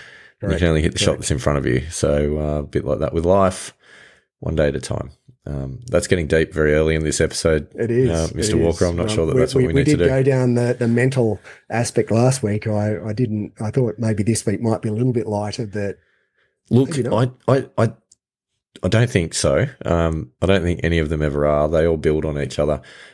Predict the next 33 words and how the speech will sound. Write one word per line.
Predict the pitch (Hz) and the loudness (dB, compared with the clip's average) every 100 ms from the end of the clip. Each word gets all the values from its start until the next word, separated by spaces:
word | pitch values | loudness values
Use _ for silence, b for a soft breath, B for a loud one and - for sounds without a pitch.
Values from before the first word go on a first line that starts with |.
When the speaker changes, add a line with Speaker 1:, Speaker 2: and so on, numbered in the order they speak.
| B | B
Speaker 1:
And | 110 113 101 | 2 2 0
I | - | -2
did, | 98 143 196 - | 0 0 0 -2
like, | 101 110 | 0 2
one | 110 156 | 2 0
of | 151 | 0
the | |
things | 107 87 | 0 2
I've | 82 71 | 0 2
got | 78 | 0
on | |
the | 71 | 0
list, | 71 78 - | 0 2 2
I | |
would, | 76 - | 0 0
I | |
did | 82 98 | 0 2
wanna | 127 123 | 2 0
kind | 98 80 | 0 -2
of | 67 64 71 | -2 -6 -4
just | 78 73 | -2 0
recap | 73 76 71 71 65 | 2 2 2 0 0
a | |
little | 69 69 | -2 0
bit | 65 67 - | 0 0 0
on | 71 67 64 62 | -2 0 -2 -4
the | 69 | -2
mental | 65 65 - 67 64 - | 0 0 0 -2 -4 -6
episode | 143 - - 65 64 | -4 -2 0 2 0
that | - - | 0 -2
we | - | -2
talked | - 69 71 | -2 -2 -2
about | 76 69 55 | -2 -2 -2